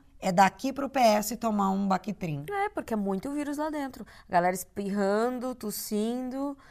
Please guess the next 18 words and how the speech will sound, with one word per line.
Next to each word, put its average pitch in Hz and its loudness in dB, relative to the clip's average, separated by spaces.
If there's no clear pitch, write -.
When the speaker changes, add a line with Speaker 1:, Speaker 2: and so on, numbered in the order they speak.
Speaker 2:
tudo 202 0
ali 208 6
naquele 214 -2
ambiente 202 -2
fechado 196 2
por 202 -8
muitas 226 -2
horas. 214 0
Speaker 1:
E - -10
agora? 523 2
Speaker 2:
É, 294 -10
tem 254 -6
que - -10
pôr 240 2
a 262 -2
mascarazinha, 320 -6
põe 294 -6
mesmo. 311 -10